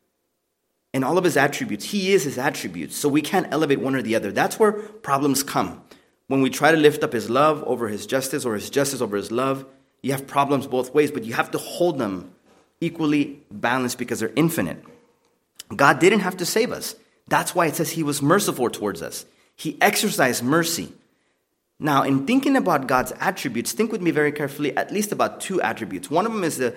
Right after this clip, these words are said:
attribute of justice or holiness. God is holy by nature. So there are two types of attributes at least, at least that I'm gonna talk about. The attributes of justice, uh, the attributes of nature, and the attributes of volition. The attributes of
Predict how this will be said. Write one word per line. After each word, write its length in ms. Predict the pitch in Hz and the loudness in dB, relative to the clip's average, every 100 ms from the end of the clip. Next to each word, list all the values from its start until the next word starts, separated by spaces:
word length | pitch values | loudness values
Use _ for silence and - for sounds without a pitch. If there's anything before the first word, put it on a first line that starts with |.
| - | -4
attribute 360 | - 151 160 135 | 0 2 2 -2
of 120 | 98 | -2
justice 480 | - 127 123 139 131 | -2 -2 -2 -6 -8
or 160 | - 101 | -8 -10
holiness. 760 | - 151 143 107 87 - - _ _ _ | -6 0 0 -2 -6 -8 -10 _ _ _
God 180 | - 143 | 0 2
is 100 | 143 | 2
holy 300 | - 160 151 | 0 0 2
by 160 | 107 98 | 0 -2
nature. 400 | 87 - - - _ _ _ _ _ _ _ - | -6 -10 -14 -18 _ _ _ _ _ _ _ -6
So 200 | 131 160 | 2 6
there 200 | 156 170 | 8 8
are 120 | - | 4
two 160 | - | -2
types 220 | 214 208 190 | 2 2 4
of 80 | |
attributes 400 | 123 139 120 110 | 4 4 0 -4
at 140 | - - | -6 -2
least, 260 | 117 - | -4 -2
at 80 | 90 | -2
least 120 | 143 | -2
that 80 | 143 | 0
I'm 60 | 120 | 0
gonna 120 | 110 | -2
talk 240 | 104 101 | -6 -10
about. 260 | 98 71 - _ _ | -8 -10 -12 _ _
The 120 | - 127 | 0 4
attributes 480 | 170 - 190 185 | 4 2 -4 -2
of 120 | - 92 | -4 -2
justice, 540 | - 160 - 247 254 | 0 0 0 -8 -6
uh, 240 | - 131 - | 2 2 4
the 160 | 113 | 2
attributes 360 | 113 143 160 143 | 2 0 -4 -6
of 100 | 104 | -4
nature, 500 | 107 147 170 277 359 - _ _ _ - | -2 -2 -2 -4 -4 -8 _ _ _ 0
and 160 | 139 | 2
the 120 | 143 | 2
attributes 420 | 127 160 165 170 - | 0 -2 -2 -2 0
of 180 | 113 | 0
volition. 720 | 92 113 110 131 - 90 69 - _ _ _ _ _ _ _ | 2 2 2 0 -2 -6 -8 -16 _ _ _ _ _ _ _
The 140 | - - | -2 4
attributes 520 | 180 202 220 226 - | 4 4 -4 -2 0
of 260 | 143 104 | -2 -2